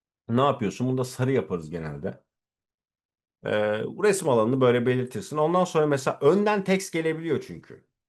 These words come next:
Tam tersi de olabilir ama, e, bu şekilde olduğunda ne yapıyorsun? Text'i hazırlıyorsun. Fotoğraf geldiği zaman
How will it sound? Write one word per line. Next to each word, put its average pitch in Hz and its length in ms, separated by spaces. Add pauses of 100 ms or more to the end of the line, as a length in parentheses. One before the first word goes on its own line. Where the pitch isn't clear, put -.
(1300)
Tam 202 200
tersi 190 280
de 233 40
olabilir 139 480 (180)
ama, 190 380 (520)
e, 127 720
bu 196 140
şekilde 190 380
olduğunda 165 420
ne 196 60
yapıyorsun? 120 600 (760)
Text'i 240 540 (540)
hazırlıyorsun. 196 560
Fotoğraf 214 420
geldiği 220 320
zaman 185 420